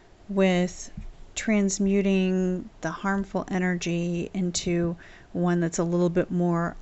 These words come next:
uplifting. That is the intention with this, and with, uh, added with the smoky quartz, um, it emphasizes that effect. I'll just go through a couple more pairings here.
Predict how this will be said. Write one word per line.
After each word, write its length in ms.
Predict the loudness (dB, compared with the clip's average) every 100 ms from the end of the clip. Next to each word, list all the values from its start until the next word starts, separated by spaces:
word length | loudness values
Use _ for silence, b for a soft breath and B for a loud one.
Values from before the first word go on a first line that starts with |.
| -6
uplifting. 800 | -4 2 2 2 2 2 2 0 -8 B B B -6
That 180 | -2 0
is 160 | -2
the 100 | 0
intention 540 | 0 0 0 0 0 0
with 160 | 0
this, 340 | 2 4 2 -2
and 220 | -2 0
with, 200 | 0 -2 -12 -4
uh, 220 | 0 0 2
added 320 | 4 4 4
with 180 | 2 0
the 100 | 0
smoky 420 | 0 -2 -2 -4
quartz, 680 | -8 2 4 4 2 -2 -4 B B B B -6
um, 400 | -2 0 0 0
it 160 | -4 -4 -2
emphasizes 1120 | 0 2 2 2 0 -2 -2 -2 0 -2 -4 -6
that 200 | -4 -2
effect. 600 | -4 -2 -2 -2 -8 -10 -12 -20 -20 -20 -20 -20 -20 -20 -20 -20 -20 -20 -20 -20 B B 0
I'll 80 | 4
just 240 | 4 6
go 140 | 6 6
through 200 | 6 4
a 40 |
couple 300 | 4 0 2
more 460 | 4 4 2 2 -2 -2
pairings 540 | 2 2 2 2 0
here. 460 | 2 4 4 2